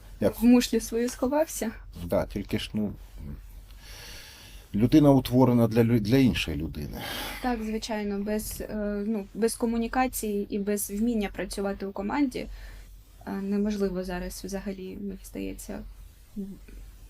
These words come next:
Speaker 2: звикнути до суспільства і вибратись, е, якось наверх, так би мовити.
Speaker 1: А причини можуть бути різні. Страхи, наприклад. Може, там в дитинстві щось було, якась драма, нещасна любов.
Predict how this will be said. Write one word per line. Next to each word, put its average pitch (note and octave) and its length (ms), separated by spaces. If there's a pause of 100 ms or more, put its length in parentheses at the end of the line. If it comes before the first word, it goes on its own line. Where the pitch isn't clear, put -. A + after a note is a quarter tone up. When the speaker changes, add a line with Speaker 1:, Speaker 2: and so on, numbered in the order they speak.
(320)
Speaker 2:
звикнути G#3 540
до G3 100
суспільства - 580
і G#3 200
вибратись, F#3+ 640 (100)
е, E3+ 260 (440)
якось G3 480 (720)
наверх, G3 400 (280)
так F#3+ 140
би F#3 120
мовити. G3 440
Speaker 1:
А - 40
причини C#3 380
можуть B2+ 260
бути A#2+ 180
різні. A#2+ 260
Страхи, A2+ 400
наприклад. E2+ 640
Може, G#2+ 320
там F2 160
в D2+ 40
дитинстві E2 500
щось D#2 220
було, D2 320
якась F2 300
драма, D2 400
нещасна E2+ 540
любов. C2+ 380